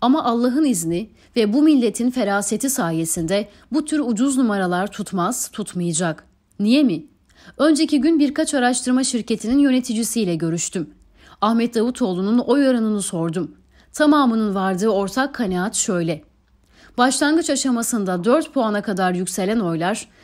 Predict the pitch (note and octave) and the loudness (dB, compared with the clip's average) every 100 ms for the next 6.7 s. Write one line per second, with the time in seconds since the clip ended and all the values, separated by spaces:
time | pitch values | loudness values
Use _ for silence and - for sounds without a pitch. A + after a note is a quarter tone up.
0 | - C#4 D#4+ D#4+ C#4+ C#4 B3 B3 B3+ B3 | -2 0 0 0 0 2 0 0 -2 -2
1 | - F#3+ F#3 E3+ D#3+ F#3 B3 - _ A#3 | -6 -6 -4 -2 -2 -2 -4 -12 _ -2
2 | G#3+ G#3 G3 B3+ C#4+ B3+ G3+ F3 F3+ F3 | 0 -2 0 -2 -2 -4 -4 -4 -4 -2
3 | F#3+ F#3 A3 C#4 B3 F3+ E3+ D#3+ F#3 G#3+ | -2 -2 0 0 0 -2 -2 -2 -2 -4
4 | - _ - - D4 A#3 G#3 G#3+ A#3 B3+ | -10 _ -6 0 2 2 0 0 0 0
5 | B3 C4 - B3+ G#3+ A3 C4 G3 F3+ G3+ | -2 -6 -6 -4 -2 -2 -4 -4 -2 -2
6 | F#3+ F3+ F3 E3 D#3+ - | -2 -2 -2 -2 -2 -4